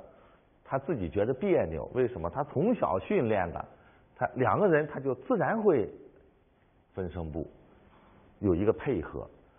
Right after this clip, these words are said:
但中国人呢，甭管多少人，自然就会找齐。你看你们班也是，是吧？<laughs> 就是一送的时候都找齐，是吧？为什么？这是我们的民族性，这个叫和。这个不是不好的东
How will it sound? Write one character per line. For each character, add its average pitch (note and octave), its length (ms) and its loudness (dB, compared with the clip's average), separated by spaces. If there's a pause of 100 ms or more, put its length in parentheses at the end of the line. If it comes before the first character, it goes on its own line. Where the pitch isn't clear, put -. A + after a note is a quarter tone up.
(160)
但 E3 240 4
中 B3 180 2
国 C#3 160 6
人 G#2 180 2
呢， F#2 160 -4 (120)
甭 C4+ 200 4
管 D3 200 4
多 D3 100 6
少 B2 180 2
人， G2 320 -2
自 C#4+ 180 2
然 E3+ 260 0
就 F3+ 200 4
会 A2+ 300 0 (260)
找 E2+ 200 0
齐。 A#2+ 420 -8 (180)
你 G2+ 80 -8
看 A#2+ 160 -2
你 F#2+ 60 -6
们 F#2+ 100 -6
班 A#2 200 2
也 F2 100 -2
是， A2 320 -2
是 - 80 -18
吧？ E3 140 4 (260)
<laughs> - 0 -
就 - 380 0
是 D#3 100 4
一 B2+ 140 0
送 D3+ 240 0
的 A2+ 100 2
时 B2 60 2
候 F#2+ 80 4 (240)
都 C3 80 0
找 G2 240 -2
齐， C#3 360 -2
是 D3 60 0
吧？ G#2 180 2 (840)
为 E3+ 160 4
什 F#2+ 160 -6
么？ D2+ 120 -4 (220)
这 B2+ 80 -4
是 A2+ 140 -6
我 F2 60 -2
们 E2+ 200 -4
的 F2+ 260 2 (380)
民 G#2 240 -2
族 F#2+ 180 0
性， G2+ 280 -2 (100)
这 B2 80 -4
个 G#2+ 80 0
叫 F#2+ 220 0
和。 G2 440 0 (1700)
这 A3 120 6
个 D#3+ 120 0
不 B2+ 240 -2
是 A3 200 -2
不 C3 180 -2
好 C2+ 220 -4
的 D#2 120 -8
东 E2 240 -6